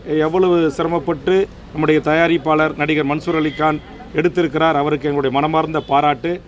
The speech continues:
இந்த படத்தில், அஹ், வசனங்கள், காட்சி அமைப்புக்கு ஏற்றவாறு, அஹ், வசனங்களை அமைத்த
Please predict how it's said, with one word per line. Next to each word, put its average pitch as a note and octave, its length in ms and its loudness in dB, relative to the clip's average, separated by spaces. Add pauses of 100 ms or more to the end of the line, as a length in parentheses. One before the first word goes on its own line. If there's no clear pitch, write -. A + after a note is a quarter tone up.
(360)
இந்த D#3 420 0
படத்தில், F#3+ 420 0 (520)
அஹ், - 320 2 (360)
வசனங்கள், F3 480 0 (420)
காட்சி F#3+ 340 -4
அமைப்புக்கு F3 720 -6
ஏற்றவாறு, E3+ 640 -4 (120)
அஹ், D3 140 -12
வசனங்களை E3 540 -10
அமைத்த D#3 520 -10